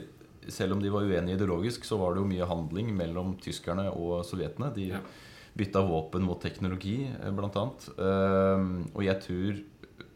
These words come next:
Speaker 1: nok det var en viss respekt, eh, for begge, fra begge sider her, rent materielt. Altså at man hadde ikke noe stort ønske om å begynne å banke opp han Bola-fyren, eh, eller han, eh, sedate, litt eldre, erfarne fyren, altså les Sovjet.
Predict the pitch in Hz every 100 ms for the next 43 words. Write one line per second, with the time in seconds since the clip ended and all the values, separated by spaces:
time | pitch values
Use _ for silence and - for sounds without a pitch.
0 | - 92 - - 92 73 87 82 78 82
1 | 78 - - - - - 80 76 - 82
2 | 82 80 80 80 80 78 71 69 67 85
3 | - - - - - - 95 92 82 85
4 | 92 82 117 117 90 90 - - 85 -
5 | 98 113 147 - - - - 90 101 98
6 | 90 - 107 101 87 - 82 78 76 78
7 | 85 - - - - - - - - -
8 | 92 78 82 85 78 85 78 85 82 82
9 | 82 85 78 73 78 101 104 101 - -
10 | 90 87 85 - 82 85 85 85 82 80
11 | 80 78 - 82 78 - 85 82 80 80
12 | 73 76 80 82 - 78 80 78 80 95
13 | 104 78 - 80 78 - 76 95 - -